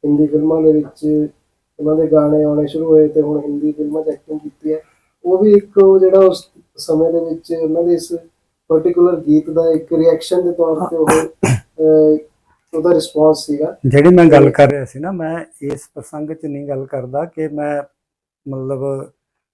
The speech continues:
Speaker 2: ਚਮਕੀਲੇ ਨੂੰ ਇਸ ਤਰੀਕੇ ਨਾਲ ਡਿਫੈਂਡ ਕਰਾਂ। ਮੇਰੀ ਗੱਲ ਕਰਨ ਦਾ ਮਕਸਦ ਜਿੱਦਾਂ ਇੱਕ ਗਾਣਾ ਹੋਰ ਸੀਗਾ,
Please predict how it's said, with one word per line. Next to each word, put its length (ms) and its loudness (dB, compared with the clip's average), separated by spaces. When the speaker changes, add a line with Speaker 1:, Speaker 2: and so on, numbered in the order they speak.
Speaker 2:
ਚਮਕੀਲੇ 600 -4
ਨੂੰ 220 -8
ਇਸ 120 -6
ਤਰੀਕੇ 340 -10
ਨਾਲ 200 -6
ਡਿਫੈਂਡ 400 -12
ਕਰਾਂ। 360 -10
ਮੇਰੀ 220 -10
ਗੱਲ 240 -6
ਕਰਨ 260 -10
ਦਾ 100 -8
ਮਕਸਦ 360 -14
ਜਿੱਦਾਂ 400 -8
ਇੱਕ 180 -10
ਗਾਣਾ 340 -4
ਹੋਰ 340 -8
ਸੀਗਾ, 460 -6